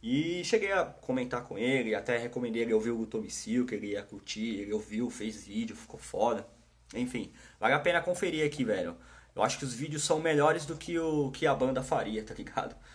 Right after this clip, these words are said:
Eu não sou muito chegado em clipe de banda, a maioria eu acho meio, meio pai, assim, tá ligado? Não curto esse lance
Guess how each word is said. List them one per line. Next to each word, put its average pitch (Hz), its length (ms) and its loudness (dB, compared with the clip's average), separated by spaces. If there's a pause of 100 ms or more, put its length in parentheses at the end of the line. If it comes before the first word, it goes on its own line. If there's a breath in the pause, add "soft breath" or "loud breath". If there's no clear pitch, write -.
(180 loud breath)
Eu 98 140 -10
não 135 160 -4
sou 160 160 -6
muito 151 160 -10
chegado 123 340 2
em 117 60 -6
clipe 123 320 -6
de 117 100 -8
banda, 110 300 0
a - 20 2
maioria 113 440 2
eu 123 100 2
acho 139 240 -2
meio, 127 260 0
meio 127 220 -2
pai, 101 420 0
assim, 104 260 -10
tá - 120 -12
ligado? 107 180 -2
Não 110 80 -6
curto 127 260 -8
esse - 160 -6
lance 110 380 -4